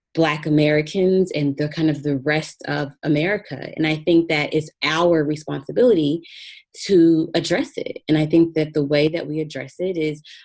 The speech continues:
by taking our dollars and consistently supporting Black-owned brands.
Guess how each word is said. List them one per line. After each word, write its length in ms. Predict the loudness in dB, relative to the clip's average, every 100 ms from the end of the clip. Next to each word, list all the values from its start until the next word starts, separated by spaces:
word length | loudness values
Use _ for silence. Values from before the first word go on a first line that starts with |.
| -12
by 180 | -10 -10
taking 420 | -6 -6 -4 -4 -4
our 240 | -6 -6
dollars 580 | -8 -10 -10 -6 -6 -6 -8
and 160 | -8
consistently 800 | -6 -8 -8 -10 -8 -10 -6 -6
supporting 680 | -8 -14 -16 -10 -8 -6 -8
Black-owned 440 | -8 -14 -12 -10 -10
brands. 460 | -10 -12 -14 -20